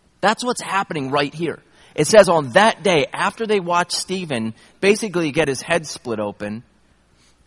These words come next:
a great riot occur-, occurs, a great persecution arose against the church." In-,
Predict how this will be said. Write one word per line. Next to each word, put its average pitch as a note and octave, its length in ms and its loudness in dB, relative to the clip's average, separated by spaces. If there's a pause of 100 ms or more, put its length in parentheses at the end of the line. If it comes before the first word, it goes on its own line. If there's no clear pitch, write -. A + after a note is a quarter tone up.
(120)
a D3+ 80 4
great F3+ 420 2
riot D#3+ 480 2
occur-, A#2 420 -8
occurs, B2 480 -2
a C3+ 60 -4
great E3+ 300 -2
persecution F#3+ 720 -6
arose C#3 300 0
against C#3 220 -2
the C#3+ 80 -8
church." D3+ 260 -6
In-, C3 100 -6